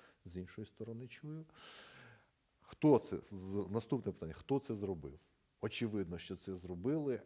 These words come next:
е, люди, які були зацікавлені в демонізації, а, Майдану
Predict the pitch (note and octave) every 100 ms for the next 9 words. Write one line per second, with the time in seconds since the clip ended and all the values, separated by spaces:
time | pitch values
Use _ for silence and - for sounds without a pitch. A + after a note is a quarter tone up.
0 | - F2 F#2+ G#2 F#2+ A#2+ A#2+ A2+ B2+ A#2+
1 | G#2+ F#2+ F#2 - F2 G#2 A#2 C3+ C#3 C3
2 | G#2+ F2+ F#2+ B2+ B2 B2 A#2 G2 F2+ D#2+
3 | - G2+ A2 C3+ _ _ _ _ _ _
4 | - - _ _ F#2 F2+ F2 G#2 F#2+ G2
5 | G2 B2+ D3+